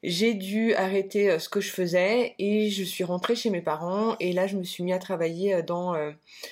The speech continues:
dans, euh, des, des commerces qu'ils ont. Je les ai aidés sur, euh, voilà, dans d'autres domaines et à ce moment-là je me suis formée à la sophrologie. En plus pour moi, pour gérer mes douleurs que je,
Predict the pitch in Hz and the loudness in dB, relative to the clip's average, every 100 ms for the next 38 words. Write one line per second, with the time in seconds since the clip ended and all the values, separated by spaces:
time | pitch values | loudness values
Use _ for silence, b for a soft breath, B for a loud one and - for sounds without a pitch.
0 | B B 170 175 170 165 151 151 160 160 | B B -6 -2 0 0 -2 -4 -6 -6
1 | 156 147 165 180 180 190 - 185 - 165 | -6 -6 -4 -2 -2 -4 -4 -8 -8 -6
2 | 180 226 233 185 147 151 135 131 123 - | -2 0 -2 -4 -6 -8 -6 -8 -10 -8
3 | 170 160 185 185 - 170 156 143 143 147 | -6 -4 -4 -4 -6 -8 -6 -6 -6 -10
4 | - - 147 139 165 165 208 - 220 175 | -12 -4 -2 -2 -4 -2 -2 0 0 0
5 | 170 208 233 - B B B 196 233 220 | 0 2 0 -2 B B B 2 6 6
6 | 196 190 170 170 175 226 214 180 180 - | 4 -4 -2 0 2 2 0 -2 -6 -6
7 | 190 196 - 180 180 185 214 226 160 175 | -6 -4 -4 -4 -2 0 2 0 0 -4
8 | 180 180 - 190 170 160 - - B B | -4 -6 -2 0 0 -4 -12 -18 B B
9 | B B - 185 185 214 254 - 180 180 | B B -4 -2 -2 0 -2 -2 -2 0
10 | 175 202 214 185 170 165 185 202 165 165 | 0 0 -2 -4 -4 -2 0 0 -2 -2
11 | 175 208 - 175 156 151 | 0 0 -4 -10 -8 -10